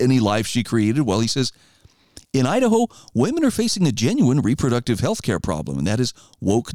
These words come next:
doctors. After the Dobbs decision, the Idaho State Legislature made all abortions illegal, unless pregnancy threatens the woman's life.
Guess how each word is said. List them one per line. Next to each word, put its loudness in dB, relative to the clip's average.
doctors. -6
After -2
the -2
Dobbs 0
decision, -2
the 0
Idaho 2
State -2
Legislature 0
made 0
all 2
abortions 0
illegal, -2
unless 0
pregnancy -2
threatens -4
the 0
woman's -2
life. -6